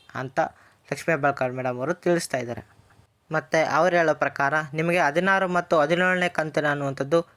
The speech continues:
ಎರಡು ಒಟ್ಟಿಗೆನೇ ನಿಮ್ಮ ಖಾತೆಗಳಿಗೆ ಜಮೆ ಆಗುತ್ತೆ. ಮತ್ತು ಹದಿನೆಂಟನೇ ಕಂತಿನ ಹಣ ಸ್ವಲ್ಪ ಲೇಟಾಗಿ ನಿಮ್ಮ ಖಾತೆಗಳಿಗೆ ಜಮೆ ಆಗುತ್ತೆ ಅಂತ ಹೊಸ ಅಪ್ಡೇಟನ್ನು ಆದರೂ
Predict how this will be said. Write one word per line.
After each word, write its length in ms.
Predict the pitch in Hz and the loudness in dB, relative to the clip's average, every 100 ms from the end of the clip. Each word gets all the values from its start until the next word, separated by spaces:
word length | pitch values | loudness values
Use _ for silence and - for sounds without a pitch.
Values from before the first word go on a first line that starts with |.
| _ | _
ಎರಡು 320 | 147 165 190 190 | 0 2 2 2
ಒಟ್ಟಿಗೆನೇ 760 | 151 156 - 202 202 190 190 | 0 0 0 2 2 2 0
ನಿಮ್ಮ 320 | 170 156 151 151 | -2 -4 -2 -2
ಖಾತೆಗಳಿಗೆ 600 | 151 151 156 143 135 151 | 0 -2 -2 -2 0 0
ಜಮೆ 320 | 143 147 180 | 2 0 2
ಆಗುತ್ತೆ. 580 | 160 127 - - 165 - - - _ - | 0 -2 -2 -2 -2 -6 -20 -20 _ -6
ಮತ್ತು 320 | 160 - 175 | -2 2 2
ಹದಿನೆಂಟನೇ 680 | 147 190 196 190 190 190 | 2 2 2 2 0 -2
ಕಂತಿನ 420 | 185 160 151 156 151 | -2 -4 -2 -2 0
ಹಣ 220 | 143 147 156 - - | 2 2 -2 -6 -4
ಸ್ವಲ್ಪ 360 | 180 180 190 180 | 2 2 2 0
ಲೇಟಾಗಿ 540 | 170 170 190 175 151 160 | 2 2 2 0 0 -2
ನಿಮ್ಮ 220 | 156 151 | -2 -4
ಖಾತೆಗಳಿಗೆ 500 | 143 143 139 135 135 | -2 -2 -2 0 0
ಜಮೆ 300 | 139 143 175 | 0 0 0
ಆಗುತ್ತೆ 360 | 151 131 - 120 | 0 -2 -4 -6
ಅಂತ 300 | 123 120 160 170 _ - _ | -6 -6 -6 -6 _ -20 _
ಹೊಸ 200 | 135 135 170 | -4 0 -2
ಅಪ್ಡೇಟನ್ನು 540 | - 143 135 117 123 | 0 -2 -2 -6 -6
ಆದರೂ 240 | 120 120 | -8 -6